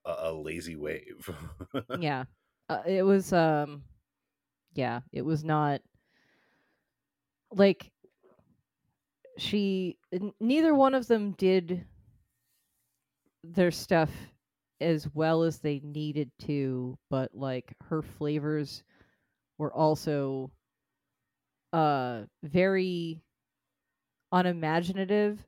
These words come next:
Speaker 2: but also not very there. Whereas, like, Kevin's, like, the flavors didn't come out quite right, but, like, he at least fucking tried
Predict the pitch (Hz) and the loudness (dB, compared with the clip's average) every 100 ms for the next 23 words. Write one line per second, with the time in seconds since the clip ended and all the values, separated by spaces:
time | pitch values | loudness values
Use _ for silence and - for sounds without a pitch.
0 | _ - 156 160 165 170 156 147 147 147 | _ -2 2 2 2 0 0 -2 0 0
1 | - 143 147 143 131 127 123 98 78 - | -2 -4 -2 -2 -4 -4 -4 -4 -8 -14
2 | _ _ _ _ _ - 165 160 156 147 | _ _ _ _ _ 2 4 6 4 0
3 | - 143 147 135 - - _ _ _ _ | -4 -2 0 -2 -6 -18 _ _ _ _
4 | - 208 233 247 233 226 - - 165 170 | -2 2 6 4 4 -2 -6 -2 2 2
5 | 165 147 - 180 185 190 - 175 - 175 | 0 -4 0 2 2 2 0 -2 0 0
6 | 165 147 - - 165 156 - 139 160 - | 2 0 -2 2 4 2 0 0 0 -4
7 | _ 143 - 143 135 131 - _ _ _ | _ -6 -4 -4 -4 -4 -10 _ _ _
8 | _ _ _ _ _ - 208 202 226 269 | _ _ _ _ _ -2 0 0 -2 -2
9 | - - 247 254 220 - - 147 131 76 | -2 0 0 -2 -10 -12 -10 -6 -6 -8